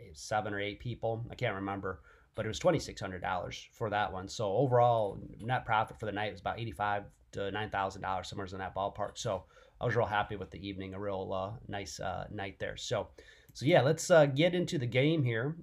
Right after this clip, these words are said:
If you have not yet subscribed to the channel, please do so. We've been running these stats all the way through the playoffs here into the finals, and, uh,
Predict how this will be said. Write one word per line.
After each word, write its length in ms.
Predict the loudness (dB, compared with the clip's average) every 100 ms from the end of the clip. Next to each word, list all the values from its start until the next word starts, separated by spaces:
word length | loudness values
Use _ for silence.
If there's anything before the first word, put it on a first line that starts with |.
| -8
If 200 | -4 2
you 80 | 4
have 80 | 4
not 120 | 4
yet 100 | 0
subscribed 380 | -4 2 4 4
to 40 |
the 60 | 0
channel, 200 | 0 0
please 240 | -2 -2
do 180 | -2 -4
so. 200 | 0 -2
We've 80 | -2
been 140 | -4
running 240 | -2 -2 -2
these 240 | -6 -6
stats 400 | -2 -2 -4 -2
all 120 | -4
the 80 | -2
way 160 | -6 -6
through 180 | -10
the 220 | -8 -10 -12 -20 _ -20 _
playoffs 440 | 0 4 4 2 0
here 180 | -4 -4
into 180 | -6
the 60 | -8
finals, 680 | 0 2 2 0 -4 -6 -4
and, 220 | -4 -4
uh, 220 | -4 -6